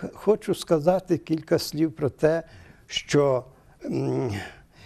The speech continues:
багато хто, е, ну,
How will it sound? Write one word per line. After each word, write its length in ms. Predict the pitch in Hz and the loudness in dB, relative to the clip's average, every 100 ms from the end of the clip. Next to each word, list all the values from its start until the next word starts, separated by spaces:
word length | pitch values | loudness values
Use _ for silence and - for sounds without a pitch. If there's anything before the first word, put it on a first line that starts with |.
| - - _ _ _ _ _ - | -20 -20 _ _ _ _ _ -6
багато 800 | 117 131 131 143 196 - 180 143 | 2 4 4 2 0 0 -2 -2
хто, 580 | - - 165 185 202 202 - _ _ _ _ _ - - | -4 0 2 4 0 -6 -18 _ _ _ _ _ -20 -4
е, 280 | 135 135 135 131 - _ 190 | -2 -2 -4 -6 -12 _ -6
ну, 460 | 175 175 196 196 | -2 0 -2 -4